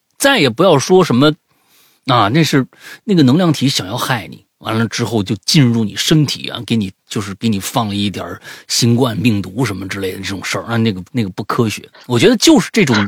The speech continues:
你们相遇以后，它必然有的这样的一种影响。你，你要听这个故事，再跟以前的故事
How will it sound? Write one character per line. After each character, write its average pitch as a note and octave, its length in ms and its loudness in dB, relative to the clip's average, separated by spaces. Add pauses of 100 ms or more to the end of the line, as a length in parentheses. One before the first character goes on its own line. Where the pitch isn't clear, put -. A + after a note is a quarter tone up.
(420)
你 A2+ 100 0
们 D#3+ 100 8
相 C#4+ 380 4
遇 G3+ 180 8
以 G#2 60 -2
后， G#2 180 -2
它 F#3+ 120 2
必 C#4+ 240 2
然 C#3 420 4
有 C3+ 140 6
的 G2 120 -6
这 C#3 120 0
样 A2 120 2
的 G2+ 60 0
一 A2+ 60 0
种 F#2 160 -8
影 F#2+ 180 -20
响。 - 140 -16 (720)
你， A2+ 120 -4 (100)
你 A2+ 40 0
要 A2 100 -2
听 D#3+ 220 -2
这 E3+ 100 4
个 C3+ 80 2
故 B2+ 160 0
事， G#2+ 60 0
再 G2+ 60 2
跟 C#3 120 4
以 A#2+ 60 4
前 G#2+ 160 -4
的 B2 60 -2
故 A2+ 180 -2
事 F#2+ 80 -10